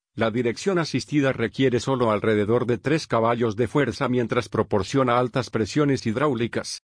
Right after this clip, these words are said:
Las presiones típicas generadas por un sistema de dirección asistida incluyen las siguientes.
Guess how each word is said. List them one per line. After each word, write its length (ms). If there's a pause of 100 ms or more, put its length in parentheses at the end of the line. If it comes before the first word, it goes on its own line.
(260)
Las 240
presiones 480
típicas 460
generadas 540
por 160
un 120
sistema 480
de 120
dirección 460
asistida 580
incluyen 500
las 140
siguientes. 680